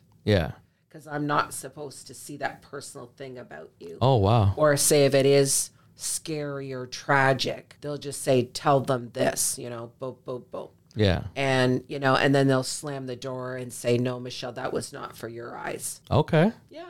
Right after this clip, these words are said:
Speaker 2: So it protects me and it protects that person.
Speaker 1: Thank God.
Speaker 2: And but it's weird. I'll get messages and people go, "Why'd you give me that message?" I said, "Your motto is this,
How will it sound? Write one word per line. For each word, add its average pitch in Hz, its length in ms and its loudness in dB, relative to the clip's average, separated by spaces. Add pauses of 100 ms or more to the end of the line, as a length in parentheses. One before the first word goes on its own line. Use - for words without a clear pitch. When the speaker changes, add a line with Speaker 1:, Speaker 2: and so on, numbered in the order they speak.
Speaker 2:
So 247 180 2
it - 100 -4
protects 220 500 -2
me 247 200 -16
and 285 80 -20
it 170 60 -20
protects - 360 -10
that - 200 -8
person. - 380 -18 (320)
Speaker 1:
Thank 117 200 2
God. 95 420 4
Speaker 2:
And - 100 4
but - 200 2
it's - 200 -12
weird. 247 340 0
I'll 175 140 4
get - 280 0
messages 165 800 0
and 131 240 2
people 147 240 -8
go, 139 220 -10 (140)
"Why'd 349 200 -12
you 359 60 -10
give 262 220 -16
me 247 100 -12
that 196 240 -2
message?" 165 380 2
I 127 60 -8
said, 123 300 -12
"Your 190 160 -6
motto 175 560 4
is 131 380 4
this, - 400 -12